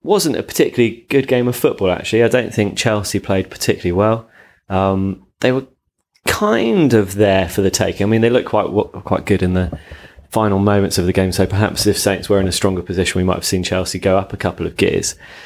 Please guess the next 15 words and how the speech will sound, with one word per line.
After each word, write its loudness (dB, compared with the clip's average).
But 0
it 0
was 0
pretty 0
disappointing 0
to -8
see 0
Saints -2
not 2
really 4
trouble -2
Chelsea 0
at -4
all. 2
Um, 0